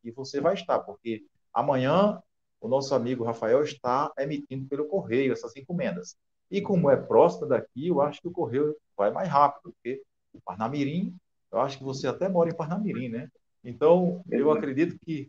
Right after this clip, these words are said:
Speaker 1: que com certeza ela vai estar com esse livro em mão e vai ser mais uma das pessoas que vai abrilhantar o nosso evento no dia do lançamento, lá no local, o bar Bola de Ouro.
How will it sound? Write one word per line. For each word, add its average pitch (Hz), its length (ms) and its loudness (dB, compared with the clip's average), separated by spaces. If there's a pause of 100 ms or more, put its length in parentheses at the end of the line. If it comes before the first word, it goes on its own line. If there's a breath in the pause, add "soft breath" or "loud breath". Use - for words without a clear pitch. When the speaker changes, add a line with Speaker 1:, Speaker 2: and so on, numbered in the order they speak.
(160)
Speaker 1:
que 120 80 -14
com - 140 -4
certeza 170 500 0
ela 170 120 4
vai 160 120 2
estar 151 200 0
com 139 100 -8
esse 117 160 -10
livro 117 180 -4
em 139 60 -14
mão 156 360 0 (380)
e 147 60 -6
vai 160 160 8
ser 156 200 0
mais 175 340 6
uma 165 160 0
das 147 240 2
pessoas 139 680 -6 (540)
que 127 100 -6
vai 135 140 2
abrilhantar 131 880 2
o - 20 -4
nosso 143 280 0
evento 110 420 -6 (120)
no 131 280 -10
dia 123 340 -6
do 110 80 -10
lançamento, 113 540 -6 (400)
lá 101 180 -2
no 117 120 -4
local, 101 400 0
o 95 40 -4
bar 92 380 -4 (380)
Bola 107 200 0
de 117 120 -6
Ouro. - 260 -10